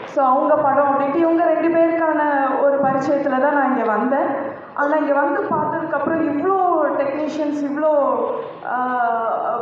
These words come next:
bunch of talents இங்க இருக்காங்க அப்படிங்கிறது புரிஞ்சுக்கிட்டேன். முக்கியமா, ஆஹ்,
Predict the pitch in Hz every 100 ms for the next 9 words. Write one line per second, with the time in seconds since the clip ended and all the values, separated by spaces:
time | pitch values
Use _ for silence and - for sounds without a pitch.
0 | 240 269 269 339 330 277 262 285 294 294
1 | 262 254 254 277 262 254 254 247 247 233
2 | 240 247 247 247 233 208 226 233 233 285
3 | 311 320 254 - - - - - - 240
4 | 240 233 226 233